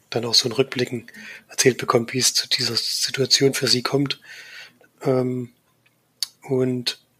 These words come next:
dann ist eben, wie gesagt, so, der Flug geht los und sie wollen nach New York und sie will eben unbedingt dahin, um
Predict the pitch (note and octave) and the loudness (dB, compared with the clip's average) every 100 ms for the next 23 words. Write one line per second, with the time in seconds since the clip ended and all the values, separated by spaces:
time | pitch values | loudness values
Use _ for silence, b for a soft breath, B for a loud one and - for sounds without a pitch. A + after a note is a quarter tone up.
0 | _ _ _ _ _ _ _ _ _ _ | _ _ _ _ _ _ _ _ _ _
1 | _ - C3+ C3+ C3 B2+ C#3+ B2+ C#3+ C3+ | _ 0 2 6 6 6 6 6 6 6
2 | B2 - - D3 C3+ - C3+ D#3+ - D3+ | 4 2 0 2 2 2 2 4 4 2
3 | B2 - B2 C3 B2 B2 C3 D3 D3 B2+ | 0 2 2 2 0 2 6 6 4 -2
4 | A2+ B B B B B - C3+ B2+ B2 | -2 B B B B B -2 0 0 4
5 | C3+ C3 C3+ C3+ C3+ D3 D3 B2+ C#3 C#3+ | 6 6 4 2 4 4 6 8 8 6
6 | D3 B2+ A#2+ | -2 -2 -4